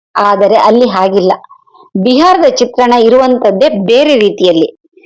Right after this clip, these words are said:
ಬಿಹಾರದಲ್ಲಿ ಒಟ್ಟಾರೆಯಾಗಿ ಯಾದವ ಮತಗಳ ಪ್ರಮಾಣ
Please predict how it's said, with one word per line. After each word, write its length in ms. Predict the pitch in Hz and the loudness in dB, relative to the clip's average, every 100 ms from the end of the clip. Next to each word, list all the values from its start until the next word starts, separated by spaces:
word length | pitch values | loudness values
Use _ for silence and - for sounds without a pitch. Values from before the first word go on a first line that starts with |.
| - - | -20 -8
ಬಿಹಾರದಲ್ಲಿ 760 | 202 277 302 359 370 277 220 247 | -2 0 2 2 2 2 2 2
ಒಟ್ಟಾರೆಯಾಗಿ 1160 | 220 226 226 330 349 311 220 185 185 262 - | 2 -2 0 0 2 2 0 0 0 0 0
ಯಾದವ 420 | 214 208 277 320 294 | 0 0 0 2 2
ಮತಗಳ 360 | 226 220 202 202 | 0 0 0 -2
ಪ್ರಮಾಣ 640 | 202 208 202 214 233 226 | -2 -2 -2 0 0 0